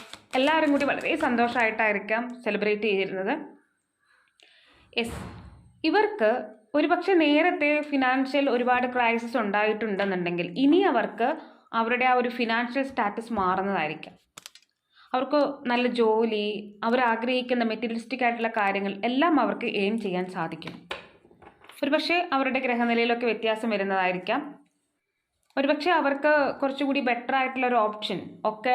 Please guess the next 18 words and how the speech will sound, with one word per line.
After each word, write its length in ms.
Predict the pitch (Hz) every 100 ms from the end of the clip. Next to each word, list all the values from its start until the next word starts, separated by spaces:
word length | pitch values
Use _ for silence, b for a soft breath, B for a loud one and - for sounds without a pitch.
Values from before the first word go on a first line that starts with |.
| 226
അവരുടെ 220 | 214 220 220
ലൈഫിൽ 260 | 202 202 208
ഉണ്ടാകുന്നതായിരിക്കാം. 720 | 190 175 175 165 - - 170 - - b b b _
ചിലപ്പോൾ 280 | 214 214 214 202
ജോലി 340 | 208 208 208 208 208 202
മാറ്റം 260 | 202 226 214
കിട്ടുന്നതായിരിക്കാം, 720 | 208 196 190 180 180 185 180 B B B B 208
അല്ലെങ്കിൽ 360 | 208 208 208 196 - 208
ജോലിയിൽ 380 | 202 208 208 214 208
പ്രൊമോഷൻ 400 | 208 196 233 240 240
കിട്ടുന്നതായിരിക്കാം. 640 | 208 190 185 175 175 180 180 B B -
അപ്പം 180 | 320 359 359 285
അതുമാതിരത്തെ 460 | 302 320 330 349 339
സിറ്റുവേഷൻസ് 540 | 240 254 247 247 247 226
ഒക്കെ 200 | - 240 302 - - - 226
അവരും 280 | 226 285 294 196
ഏൺ 100 | 185 185
ചെയ്യുന്നുണ്ട്. 460 | 190 170 160 151 143